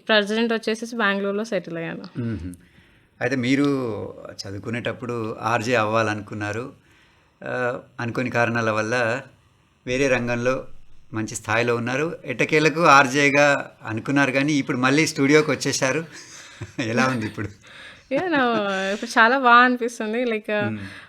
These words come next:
Speaker 1: ఆ, ఒకప్పుడు అనుకుంది మనం ఇప్పుడు చేయగలుగుతున్నాము అని అంటే అదొక మంచి ఫీల్ ఉంటుంది. ఆ,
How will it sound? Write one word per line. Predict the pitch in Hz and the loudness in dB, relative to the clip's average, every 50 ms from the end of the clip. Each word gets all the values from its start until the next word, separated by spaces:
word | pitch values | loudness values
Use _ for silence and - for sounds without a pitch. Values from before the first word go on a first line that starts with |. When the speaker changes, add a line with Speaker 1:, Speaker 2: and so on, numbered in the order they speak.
| _ - 220 | _ -8 -6
Speaker 1:
ఆ, | 208 208 208 196 190 | -2 -2 -2 -2 -2
ఒకప్పుడు | 214 214 233 233 233 294 294 285 | -2 0 0 0 2 4 4 4
అనుకుంది | 269 254 247 254 - 285 277 277 285 311 320 302 285 269 | 4 4 0 -2 -2 -2 0 0 0 0 0 0 0 -2
మనం | 254 262 247 240 240 | 0 0 0 0 0
ఇప్పుడు | 240 247 247 247 - 240 | -2 -2 -4 -4 -2 0
చేయగలుగుతున్నాము | 226 226 240 262 262 254 262 254 262 247 247 240 233 233 233 233 | 0 2 2 0 0 -2 -4 -4 -2 -2 -2 -2 -2 -2 -2 -2
అని | 233 226 226 | -4 -4 -4
అంటే | 226 220 226 240 247 285 320 320 294 269 240 214 196 196 190 - - - - - - - - | -4 -6 -6 -6 -6 -4 -4 -2 -2 -2 -2 -2 -4 -6 -6 -8 -10 -12 -14 -16 -14 -6 -4
అదొక | 220 214 220 220 214 - | -4 -2 -4 -4 -4 -4
మంచి | 226 220 214 202 208 214 214 233 240 277 277 | -2 -2 -2 -2 -2 -2 -2 -2 -2 -4 -6
ఫీల్ | 269 - 247 240 247 247 | -4 -4 -4 -4 -2 -4
ఉంటుంది. | 233 240 233 214 214 214 233 269 294 277 - 214 | -4 -4 -6 -6 -6 -6 -6 -6 -6 -8 -8 -6
ఆ, | 208 202 202 208 | -4 -4 -4 -4